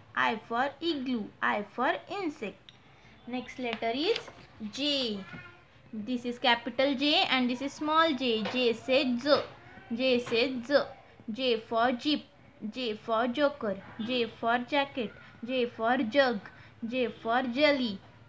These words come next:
Next letter is K. This is capital K and this is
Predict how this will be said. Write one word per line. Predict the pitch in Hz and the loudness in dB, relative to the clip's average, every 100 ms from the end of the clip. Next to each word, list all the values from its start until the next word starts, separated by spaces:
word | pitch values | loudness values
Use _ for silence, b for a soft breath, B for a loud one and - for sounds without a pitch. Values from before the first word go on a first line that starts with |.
| - - - - - - | -20 -20 -20 -20 -20 -12
Next | 233 226 - | -10 -10 -8
letter | 247 220 220 | -8 -6 -4
is | 226 320 339 - - | -4 -4 -6 -14 -6
K. | 277 277 226 208 | 0 2 2 -2
This | 240 226 | -6 -8
is | 214 | -6
capital | 233 226 - 240 247 240 | -4 -4 -4 -4 -2 -2
K | 269 311 | -2 0
and | 247 247 | 0 0
this | 240 240 | -2 -4
is | 262 381 | -4 -4